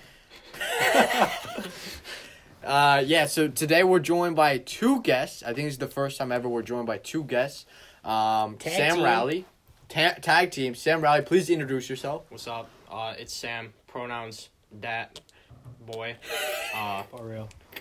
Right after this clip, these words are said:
Speaker 3: yeah, you know, it's an honor to be here. Thank you for having me.
Speaker 1: Word.
Speaker 2: Of
Speaker 1: Word.
Speaker 2: course.
Speaker 1: Heavy
Speaker 2: We
Speaker 1: respects.
Speaker 2: Nobody else is in the room.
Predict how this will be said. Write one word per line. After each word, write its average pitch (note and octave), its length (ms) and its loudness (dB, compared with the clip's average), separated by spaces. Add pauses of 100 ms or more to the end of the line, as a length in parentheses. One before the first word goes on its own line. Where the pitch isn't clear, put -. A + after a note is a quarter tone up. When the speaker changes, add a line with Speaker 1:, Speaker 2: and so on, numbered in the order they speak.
(240)
Speaker 3:
yeah, G#2 120 -12
you G#2+ 120 -8
know, G#2+ 220 -10 (160)
it's - 100 -16
an C3 80 -8
honor A2+ 240 -6
to A2 80 -10
be A2 160 -10
here. A2 160 -8
Thank G#2+ 240 -10
you A2 80 -16
for A2+ 120 -16
having A2 280 -10
me. B2 160 -10 (140)
Speaker 1:
Word. F2+ 320 -14
Speaker 2:
Of A#2 260 -12
Speaker 1:
Word. D#3 260 -2
Speaker 2:
course. D#3 280 0 (840)
Speaker 1:
Heavy G2+ 220 -10
Speaker 2:
We G3+ 220 0
Speaker 1:
respects. - 220 -6 (1160)
Speaker 2:
Nobody G#3 560 4
else E3 240 4
is D3+ 140 -4
in D#3 120 6
the C#3+ 100 -2
room. C3 380 -2